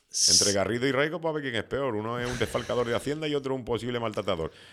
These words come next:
Speaker 2: Es iguaguita.
Speaker 1: Es que el problema de todo esto es lo que venía diciendo, que la situación estaba ya hecha, que estaba todo pactado, estaba todo hablado. Pa-, aparentemente, eh, se contaba con la confianza,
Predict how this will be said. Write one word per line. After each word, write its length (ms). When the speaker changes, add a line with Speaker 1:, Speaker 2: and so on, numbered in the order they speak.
Speaker 2:
Es 180
iguaguita. 1000
Speaker 1:
Es 160
que 320
el 100
problema 360
de 60
todo 220
esto 320
es 260
lo 240
que 120
venía 240
diciendo, 420
que 440
la 100
situación 360
estaba 300
ya 180
hecha, 360
que 120
estaba 220
todo 260
pactado, 480
estaba 260
todo 200
hablado. 480
Pa-, 160
aparentemente, 800
eh, 300
se 240
contaba 480
con 260
la 140
confianza, 600